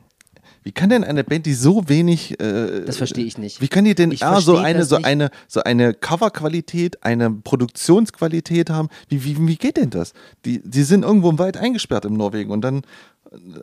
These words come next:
Speaker 1: und dann machen die da einfach so lange, bis es, bis es total geil klingt. Und ich verste-, also, es ist manchmal unbegreiflich, ne, was es für
Speaker 2: Aber wa-,
Speaker 1: Talente
Speaker 2: warum kennt die keiner?
Speaker 1: Ja,
Speaker 2: Warum lö-
Speaker 1: Internet, das ist doch,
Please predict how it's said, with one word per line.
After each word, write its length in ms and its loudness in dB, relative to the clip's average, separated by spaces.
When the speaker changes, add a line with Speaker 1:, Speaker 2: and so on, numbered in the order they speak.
Speaker 1:
und 180 -4
dann 220 2
machen 320 0
die 180 -2
da 180 2
einfach 320 0
so 160 0
lange, 240 2
bis 140 0
es, 200 -2
bis 180 -6
es 200 -6
total 300 -6
geil 160 -8
klingt. 280 -6
Und 100 -8
ich 140 -12
verste-, 320 -8
also, 180 2
es 80 -12
ist 160 -4
manchmal 360 0
unbegreiflich, 640 -2
ne, 200 -8
was 100 -4
es 100 -12
für 140 -4
Speaker 2:
Aber 80 -8
wa-, 60 -12
Speaker 1:
Talente 320 -2
Speaker 2:
warum 200 -4
kennt 240 -6
die 100 -8
keiner? 380 -12
Speaker 1:
Ja, 400 -10
Speaker 2:
Warum 260 -4
lö- 160 0
Speaker 1:
Internet, 580 -2
das 160 -8
ist 200 -8
doch, 200 -10